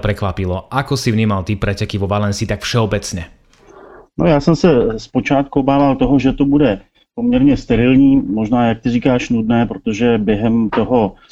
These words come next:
Speaker 2: simulovaného závodu na podzim, eh, prakticky všem docházela energie, a ačkoliv závod byl vypsaný na třicet šest minut, tak,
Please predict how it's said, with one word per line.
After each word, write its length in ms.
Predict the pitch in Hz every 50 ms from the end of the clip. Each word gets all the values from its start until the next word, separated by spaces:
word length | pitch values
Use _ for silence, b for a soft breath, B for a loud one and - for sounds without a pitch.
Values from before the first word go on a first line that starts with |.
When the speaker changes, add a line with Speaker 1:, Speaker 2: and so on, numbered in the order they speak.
| b b b - 98
Speaker 2:
simulovaného 760 | 95 - - 107 110 110 113 110 110 110 113 113 113 117 120 110
závodu 460 | 104 104 101 104 101 110 113 110 113
na 100 | 107 98
podzim, 540 | 92 - 107 98 90 110 113 110 110 110 110 - _ _ B B B B B B _ - -
eh, 40 | 92 90 95 98 98 98 101 101 101 95 95 92 92 92 90 87 82 85 85 - _ -
prakticky 440 | 104 98 - - 110 - - 120
všem 280 | 110 - - 113 107 107
docházela 560 | 107 - - - 107 107 101 110 110 110 107
energie, 500 | 104 104 101 95 92 104 110 110 113 107
a 80 | 104 101
ačkoliv 420 | 98 - - - 110 110 107 95 -
závod 360 | 107 90 104 101 98 104 104 101
byl 160 | 107 107 101
vypsaný 400 | 98 92 - - 113 104 107 107
na 120 | 107 101
třicet 320 | 98 - 98 95 - 101 -
šest 180 | - 110 - -
minut, 320 | 107 98 98 98 95 -
tak, 160 | - 104 -